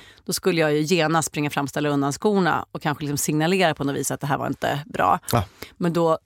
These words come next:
Speaker 1: tycker du att vi sätter oss ner så kartlägger vi det. Att
Speaker 2: Så, eh, vi ska s-, stanna där bara.
Speaker 1: Mm.
Speaker 2: Vad är det vi gör då? Hon skriver att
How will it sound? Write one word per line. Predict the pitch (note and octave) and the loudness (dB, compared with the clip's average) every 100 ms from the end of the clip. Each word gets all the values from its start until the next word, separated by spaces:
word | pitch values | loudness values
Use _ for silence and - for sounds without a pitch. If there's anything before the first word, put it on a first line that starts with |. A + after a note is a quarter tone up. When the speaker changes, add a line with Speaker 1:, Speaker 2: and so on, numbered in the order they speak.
| _ | _
Speaker 1:
tycker | - E3+ E3 | -6 -4 -2
du | D3+ | -2
att | C#3+ | -2
vi | |
sätter | D#3 D3+ - | -4 -4 -4
oss | D3+ - | -8 -6
ner | E3 | -6
så | E3 | -6
kartlägger | E3 F3+ D3+ D#3+ F3+ | -4 -2 -2 -2 -2
vi | A3 | 0
det. | G3+ G#3 C#4 A3+ - | 0 2 0 -2 -2
Att | F3 | 4
Speaker 2:
Så, | E3+ | 4
eh, | D#3+ | 4
vi | D3 | 2
ska | C#3+ | 0
s-, | - B2+ G#3+ | 0 0 2
stanna | E3 D3 | 4 4
där | D#2 | 4
bara. | - | 4
Speaker 1:
Mm. | A3 C4 D#4 - A#2 | 4 2 0 -10 -2
Speaker 2:
Vad | C#3 C#3 | 4 6
är | |
det | C#3 | 6
vi | |
gör | B2+ A2+ A2 | 6 6 4
då? | C3 - A#2+ A2+ - | 2 2 0 0 -4
Hon | - C#3 | 0 2
skriver | D#3 C#3+ F#2+ | 6 6 4
att | G2 | 2